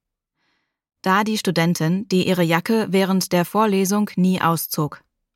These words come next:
Letzte Woche war ihr Haar noch dunkel und lang gewesen. Jetzt war es blond und rahmte kürzer und fransig ihr Gesicht. Hatte sie Kummer? Hatte jemand sie verlassen? Wollte sie sich selbst verlassen?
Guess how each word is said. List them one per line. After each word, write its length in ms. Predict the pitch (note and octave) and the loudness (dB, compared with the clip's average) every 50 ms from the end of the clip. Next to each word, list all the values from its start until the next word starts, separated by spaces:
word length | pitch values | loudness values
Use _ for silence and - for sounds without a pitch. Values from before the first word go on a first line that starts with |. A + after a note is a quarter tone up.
| _ - - | _ -4 0
Letzte 360 | G3 - - - F#3+ D#3 D3+ | 0 0 0 0 -2 0 0
Woche 320 | D#3 D3+ - F#3+ A3 - - | 0 0 0 0 -2 0 0
war 220 | F#3+ G3 F#3+ - | 0 0 2 2
ihr 180 | G3 F#3 E3+ F3 | 2 0 2 2
Haar 160 | F#3 F#3 F#3+ | 2 2 2
noch 240 | F#3 F3+ F3 - - | 2 0 0 -2 -2
dunkel 420 | - F#3+ G#3+ A3+ - G#3+ F#3+ F3 | -2 0 0 2 2 2 0 2
und 140 | - F#3 E3+ | 2 0 2
lang 240 | E3+ F3 F#3+ G3 F#3 | 2 2 2 2 0
gewesen. 460 | F#3 D3+ E3+ E3+ E3 D#3+ F3 D#3 - - - - - - - _ _ _ - | 0 0 2 0 2 2 0 -2 -2 -4 -16 -20 -20 -20 -20 _ _ _ -2
Jetzt 300 | - F#3 - - - G#3 | -2 0 0 -2 -2 0
war 120 | G#3 F#3+ | 2 2
es 140 | F3+ F3 - | 0 0 -2
blond 420 | - F3 E3+ E3 F3+ A3+ C4 - | -2 0 0 2 2 0 0 -2
und 300 | - - G#3+ G3+ - - | 0 -2 0 0 0 0
rahmte 380 | F3+ F3+ F#3 F#3+ F#3 - F#3 F3 | 0 0 0 0 -2 -2 -4 -4
kürzer 500 | - - A#3+ C4 - - - G#3 G3+ - | 0 0 0 0 0 0 0 0 0 0
und 160 | F#3+ F#3 F3+ | 0 0 -2
fransig 540 | - - - E3+ F3 E3+ F3+ F3+ E3 - - | -2 -2 -2 0 0 2 0 0 -2 0 -2
ihr 100 | F3 F3 | -2 0
Gesicht. 480 | - G#3+ F3+ F3 D#3 - - - - _ _ _ _ _ _ _ _ _ _ _ _ | 0 0 0 0 0 -2 -4 -14 -20 _ _ _ _ _ _ _ _ _ _ _ _
Hatte 240 | - - E3 - F3 | -4 -2 -2 0 0
sie 140 | D3+ E3 D#3 | -2 -2 -2
Kummer? 380 | - - F3 E3+ F3 G3 A#3 - _ _ _ _ - - - - - _ - | -2 0 0 0 2 0 -2 -4 _ _ _ _ -20 -20 -20 -20 -18 _ 0
Hatte 200 | F#3 F#3+ - F#3+ | 0 0 2 2
jemand 360 | E3 F#3 F#3 F3+ F3 E3 - | 0 2 2 2 2 0 0
sie 80 | F3 | -2
verlassen? 560 | D#3+ - E3 D#3+ D#3 D#3 - - G#3 A#3+ C4 - _ _ _ _ _ _ | -2 0 0 0 0 0 -2 0 -2 -2 -2 -2 _ _ _ _ _ _
Wollte 280 | - E3+ E3+ D#3+ - E3+ | -2 0 0 2 0 0
sie 120 | - F3 | 0 0
sich 160 | D#3 E3 D#3 - | -2 -2 -2 0
selbst 320 | F#3 F#3+ A3 - - - | 0 0 0 0 -4 -4
verlassen? 460 | - E3+ E3+ E3+ E3+ - F3+ E3 D#3 | -2 0 2 2 0 0 0 -2 -2